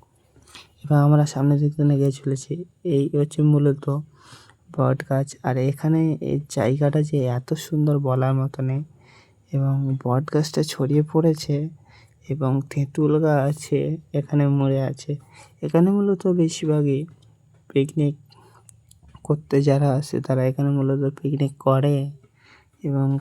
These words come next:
করে গিয়েছে। তারপরে আমরা এটাকে ঘুরে আবারও সামনে দেখতে চলে গেলাম এবং তোমাদেরকে যে দীঘাটার যে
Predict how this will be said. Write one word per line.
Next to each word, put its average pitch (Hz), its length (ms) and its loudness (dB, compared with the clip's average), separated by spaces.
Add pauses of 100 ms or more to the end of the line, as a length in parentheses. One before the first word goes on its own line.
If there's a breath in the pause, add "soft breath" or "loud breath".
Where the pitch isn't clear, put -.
করে 139 280 2
গিয়েছে। 139 640 0 (2250 soft breath)
তারপরে 143 400 0
আমরা 143 260 2
এটাকে 143 400 0
ঘুরে 139 460 0 (720 loud breath)
আবারও 147 560 4 (100)
সামনে 139 400 0
দেখতে 139 360 -2
চলে 135 260 0
গেলাম 143 360 -2 (380 loud breath)
এবং 139 340 0
তোমাদেরকে 156 640 2
যে 139 200 0
দীঘাটার 156 720 0 (640 loud breath)
যে 135 520 -2